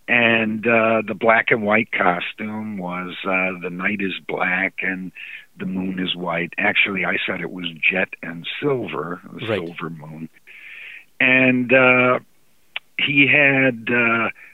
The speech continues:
Speaker 1: these gloves that with cestus spikes,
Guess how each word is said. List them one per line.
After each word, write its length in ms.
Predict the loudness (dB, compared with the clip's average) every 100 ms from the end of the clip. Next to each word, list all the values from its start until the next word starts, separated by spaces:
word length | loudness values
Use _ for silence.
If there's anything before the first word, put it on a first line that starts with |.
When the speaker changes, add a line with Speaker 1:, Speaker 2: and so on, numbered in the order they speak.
| _ -14 -2
Speaker 1:
these 260 | -2 -2 -6 -6
gloves 580 | -2 4 6 6 4 -4 -4
that 180 | -4 -4
with 200 | -4 -6 -8 -12 -4
cestus 520 | 0 0 0 -4 -6 -6 -8 -14 -14 -6
spikes, 420 | 2 2 2